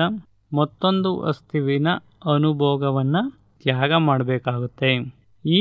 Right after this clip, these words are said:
ತ್ಯಾಗದ ಪ್ರಮಾಣ ಪ್ರಾರಂಭದಲ್ಲಿ ಹೆಚ್ಚಿನ ಪ್ರಮಾಣದಲ್ಲಿರುತ್ತೆ, ನಂತರದಲ್ಲಿ ಆ ತ್ಯಾಗದ ಪ್ರಮಾಣ ಇಳಿಮುಖವಾಗ್ತಾ ಬರುತ್ತೆ.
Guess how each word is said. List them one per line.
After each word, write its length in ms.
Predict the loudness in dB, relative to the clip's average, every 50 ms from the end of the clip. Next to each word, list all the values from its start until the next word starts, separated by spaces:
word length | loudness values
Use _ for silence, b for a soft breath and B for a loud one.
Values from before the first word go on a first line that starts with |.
| 0 0
ತ್ಯಾಗದ 520 | 0 4 6 8 8 8 6 4 2 0 -2
ಪ್ರಮಾಣ 600 | -4 -4 -4 -2 -2 0 0 -2 -2 -2 -2 0 -2 -2 -2 -4 -8 _ _ _ -2
ಪ್ರಾರಂಭದಲ್ಲಿ 920 | 4 6 8 8 8 8 6 4 2 2 0 0 0 0 0 0 0 0 -2 -4 -6 -10 _ -4
ಹೆಚ್ಚಿನ 440 | 0 0 0 0 -2 -2 0 2 2 2
ಪ್ರಮಾಣದಲ್ಲಿರುತ್ತೆ, 1040 | 2 2 0 2 2 2 2 2 0 0 -2 -2 -2 -2 -2 -4 -4 -4 -4 -4 -2 -2 -4 -6 _ _ _ _ -4
ನಂತರದಲ್ಲಿ 840 | 0 0 0 0 0 2 0 0 0 0 -2 -2 -2 -2 0 -2 -2 -2 -4 -8 -10 _ _ _ -8 -2
ಆ 160 | 0 0 0
ತ್ಯಾಗದ 460 | 0 0 0 0 0 2 0 0 -2 -2
ಪ್ರಮಾಣ 540 | -2 -2 -2 0 0 2 0 0 0 0 -2 -4 -6 -8 _ _ -6 -2
ಇಳಿಮುಖವಾಗ್ತಾ 880 | 0 2 2 2 2 0 -2 -2 -2 0 2 2 0 0 -2 -4 -4 -2
ಬರುತ್ತೆ. 380 | 0 0 -2 -2 -2 -4 -8